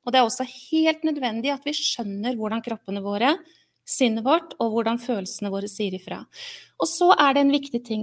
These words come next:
til, og det her sier jeg fordi jeg har erfart det gjennom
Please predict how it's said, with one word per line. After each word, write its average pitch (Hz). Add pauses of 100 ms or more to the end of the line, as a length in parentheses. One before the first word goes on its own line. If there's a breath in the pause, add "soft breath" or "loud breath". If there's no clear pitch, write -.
til, 185 (340)
og 247
det 311
her 311
sier 233
jeg 302
fordi 262
jeg 247 (160)
har 214
erfart 196
det 294
gjennom 220